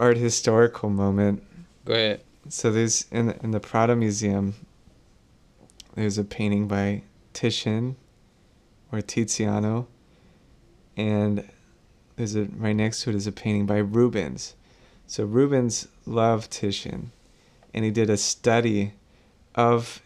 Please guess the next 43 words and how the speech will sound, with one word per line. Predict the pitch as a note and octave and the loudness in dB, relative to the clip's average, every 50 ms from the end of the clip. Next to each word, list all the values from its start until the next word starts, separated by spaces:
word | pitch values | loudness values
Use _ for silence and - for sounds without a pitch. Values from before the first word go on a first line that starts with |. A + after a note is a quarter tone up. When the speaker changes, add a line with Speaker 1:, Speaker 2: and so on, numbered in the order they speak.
| - | -14
Speaker 1:
is | - A2+ F#2+ - G#2+ G#2 - | -12 -10 -8 -6 -6 -6 -4
this | A2 G#2 - - | -4 -4 -4 -6
painting | - - - A#2+ A2 A2 G#2+ G#2 | -8 -6 -2 0 0 2 0 0
of | G2 - - | -2 -4 -2
Adam | - A2 G#2+ A2 G#2+ | -2 0 0 2 2
and | G#2+ G#2 | 0 0
Eve. | - - G#2+ G#2+ G#2 G#2 G#2+ - - _ _ - - - _ _ _ - | -2 -2 -4 -4 -4 -4 -8 -10 -16 _ _ -20 -20 -20 _ _ _ -4
And | - A#2 A#2 | -2 0 2
in | A2+ A2+ A2 A2 G#2+ | 2 2 2 0 0
Speaker 2:
Mm-hmm. | G2+ - - - _ _ _ _ - B2 | -2 -4 -10 -18 _ _ _ _ -2 2
Speaker 1:
Rubens' | C3 D3 E3+ F3+ F3 D3+ A#2+ - | 2 4 4 4 2 0 0 -2
paintings, | - - - G#2+ G#2 G2+ G#2 G#2 G#2 G2+ - | -6 -6 -4 -2 0 0 0 0 -2 -4 -6
he, | - A#2+ A2+ A2 - | -6 -4 -4 -4 -4
he | G2+ | -4
was | A2 A2 G#2+ G#2 - | -4 -4 -4 -6 -8
kind | - - - G2+ | -8 -6 -4 -4
of | G2+ G2 | -4 -4
famous | - - A2 G#2+ A2 G#2+ | -6 -4 -4 -4 -4 -4
for | - - A2 | -6 -8 -8
this, | G#2+ G#2+ - - - - - - - _ _ - - | -6 -6 -8 -10 -14 -18 -20 -20 -20 _ _ -20 -6
he | - - C#3+ | -2 2 2
added | A#2 C3+ C#3+ D3 D3 B2 A2 | 4 4 4 4 2 2 4
red | A#2+ B2+ B2+ A#2+ | 4 4 4 2
parrots. | - - - A#2+ A#2 A2+ G#2 - - - - - - - _ _ _ _ _ _ _ _ _ _ _ _ - - - - _ - | -2 -4 0 2 2 4 2 2 0 -4 -10 -12 -12 -16 _ _ _ _ _ _ _ _ _ _ _ _ -20 -20 -20 -20 _ -20
Why? | - - A#2+ A2+ A#2 B2 B2+ | -14 -8 -2 0 2 2 2
And | B2+ G#2 D#2+ A2+ B2 B2 A#2+ | 2 2 2 2 2 4 4
I, | A#2 A2+ G2+ F2 - - A2+ A#2 | 2 0 0 -4 -6 -4 -2 -2
I | |
was | A2+ A#2 | -2 -2
sitting | - - - - - - - - E3 E3 | -4 -8 -14 -14 -14 -6 0 2 2 4
there | D3+ B2+ A#2 | 4 2 2
like, | A2+ A2 G#2+ G#2+ | 2 0 -2 -2
"Why | G#2+ G#2+ G#2+ G#2+ A2+ B2 | -4 -2 0 2 2 2
would | B2+ C3+ C3 | 4 2 2
he | C3 A#2+ | 2 2
add | A2+ A2 A#2 A2+ | 2 2 2 0
the | G#2+ G#2 | 0 0
red | G2 G#2 G#2 G2+ | 0 0 0 -2
parrot? | - - - G#2+ G#2 G#2 G2+ | -4 -4 -2 0 0 0 0
What's | G2+ G#2 G2+ - | -2 -4 -4 -6
going | - - G#2 G2+ | -8 -8 -6 -4
on | G#2 G#2+ G#2 | -4 -4 -2
there?" | G#2 G#2 G2+ | -4 -4 -6